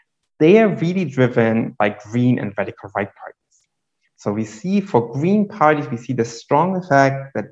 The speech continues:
they get mo-, most support, or they really overproportionally their support from people with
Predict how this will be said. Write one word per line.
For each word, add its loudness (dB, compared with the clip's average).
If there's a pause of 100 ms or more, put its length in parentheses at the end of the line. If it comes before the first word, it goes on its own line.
they 4
get -2
mo-, 0 (180)
most 0
support, -4
or -10
they -8
really -4
overproportionally 0 (100)
their -2
support -4 (480)
from -2
people -4
with -8